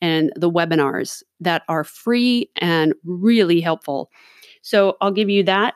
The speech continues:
in the show notes as well, but it's gonna be vancouver dot score dot org. And they, if you go to their events site, there's just so much going on there that could really help you with, um, learning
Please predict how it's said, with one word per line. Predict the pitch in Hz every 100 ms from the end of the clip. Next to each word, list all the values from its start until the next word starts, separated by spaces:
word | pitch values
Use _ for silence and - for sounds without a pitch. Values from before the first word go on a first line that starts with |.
| _
in | 220 196
the | 226
show | - 202
notes | 220 277
as | 240
well, | 165 151
but | 170
it's | 165
gonna | - 180
be | 170 170
vancouver | 165 165 - 190 214
dot | 170 156 -
score | - - 170 185
dot | 185 208 -
org. | 170 151 160 -
And | 208
they, | 240 240
if | - 226
you |
go | 214
to | 196
their | 233 226 214 -
events | 190 165 170 170 - - -
site, | - 180 180 -
there's | 214 226 -
just | - 247 220 - - -
so | 208 202
much | 180 165 -
going | 170 160 156
on | 156 156
there | 151 147 - - - -
that | 185
could | 196 180
really | 175 190 185
help | 170 165 165
you | 160 151 143 143 _ _
with, | 165 175 165 160 - _
um, | 165 156 143 143 143 147 _ _ _ _ -
learning | 185 208 220 220 240 240